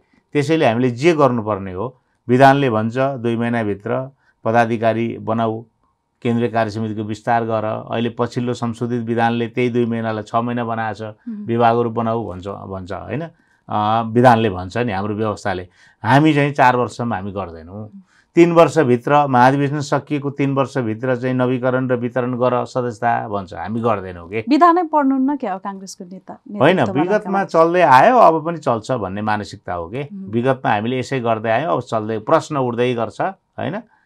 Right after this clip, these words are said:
Speaker 1: कुकुर भुक्दै गर्छ, हात्ती हिँड्दै गर्छ भने जस्तो के।
Speaker 2: उम्।
Speaker 1: अब यो चाहिँ के हो भने डेमोक्रेटिक पार्टीले नबदली नहुने, अ, एउटा प्रवृत्ति हो।
Speaker 2: चौधौँ महाधिवेशनबाट त्यो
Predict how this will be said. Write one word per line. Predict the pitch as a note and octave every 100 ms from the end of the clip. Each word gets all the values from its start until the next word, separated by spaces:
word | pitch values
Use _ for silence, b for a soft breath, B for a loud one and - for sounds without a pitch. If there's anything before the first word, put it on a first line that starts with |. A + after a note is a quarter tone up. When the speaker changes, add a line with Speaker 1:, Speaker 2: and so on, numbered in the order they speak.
| _
Speaker 1:
कुकुर | - C#3+ C#3 D3
भुक्दै | A#2+ G#2+ A2 G#2+ C#3 B2+
गर्छ, | A#2+ G#2+
हात्ती | F#3 C3 G2 A#2 B2+ G#2+
हिँड्दै | A2 B2 B2+
गर्छ | A#2 G#2+
भने | A#2+ G2 F#2
जस्तो | F2 -
के। | F#2+ D3 D3
Speaker 2:
उम्। | G#3 F#3+ F#3 -
Speaker 1:
अब | A#2
यो | B2+ E3 B3+ B3+
चाहिँ | - F3
के | C#3+ A#2+
हो | G2
भने | A2+
डेमोक्रेटिक | B2 A2+ G#2+ G#2 A2 -
पार्टीले | G2+ F#2+ F#2+ A#2
नबदली | C#3+ B2+ B2 C#3 D3+ E3+ F3+
नहुने, | C#3+ G#2+ A#2 B2+
अ, | - G2+ G#2+ G2+
एउटा | A2+ G#2
प्रवृत्ति | G#2 G#2+ F#2+ F2
हो। | F2+
Speaker 2:
चौधौँ | E4 - D4+
महाधिवेशनबाट | C#4 C4 B3+ C4 B3+ B3 A#3 A#3
त्यो | A#3+ A#3+ G#3+ -